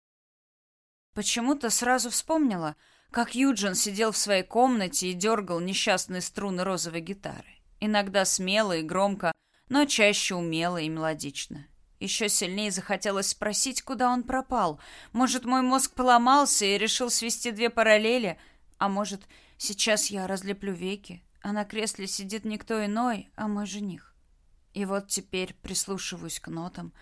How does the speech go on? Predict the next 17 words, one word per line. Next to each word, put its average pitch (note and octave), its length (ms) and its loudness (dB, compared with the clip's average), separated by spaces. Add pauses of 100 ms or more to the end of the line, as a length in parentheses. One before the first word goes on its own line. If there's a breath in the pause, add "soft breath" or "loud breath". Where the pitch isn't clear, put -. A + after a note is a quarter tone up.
(280 soft breath)
как A#3+ 240 -4
он A#3 160 0
трогает A3 420 0
струны, G#3+ 540 -2
перебирает, G3 960 -4 (140)
помогая F3 480 -4
мелодии E3 540 -6
достигать D#3+ 600 -10
сердечных - 720 -12
нот. - 340 -20 (1080)
«Доброе G3+ 440 4
утро!» C#3+ 380 -2 (560)
Но G3 300 -4
этот E3 260 -8
голос F#3 440 -6
невозможно E3+ 600 -4
спутать. - 540 -14